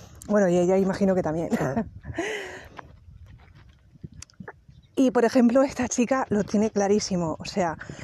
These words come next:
Speaker 1: lo tiene clarísimo. Y para ella, ¿vale? Renunciar a no salir un domingo, mm, no le supone un estrés, ¿sabéis? O sea, es que la voy a coger de ejemplo,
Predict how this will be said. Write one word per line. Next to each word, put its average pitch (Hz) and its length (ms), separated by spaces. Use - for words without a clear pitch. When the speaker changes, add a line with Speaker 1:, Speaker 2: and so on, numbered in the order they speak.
Speaker 1:
lo 196 100
tiene 220 220
clarísimo. 196 720
Y 220 80
para 202 260
ella, 285 460
¿vale? 214 340
Renunciar 214 1040
a 185 140
no 202 140
salir 277 380
un 277 140
domingo, 254 560
mm, 202 540
no 233 180
le 370 120
supone 190 640
un 202 140
estrés, - 440
¿sabéis? 254 580
O 208 80
sea, 220 120
es - 40
que - 180
la 175 100
voy 190 120
a 247 40
coger 330 280
de 285 60
ejemplo, 226 500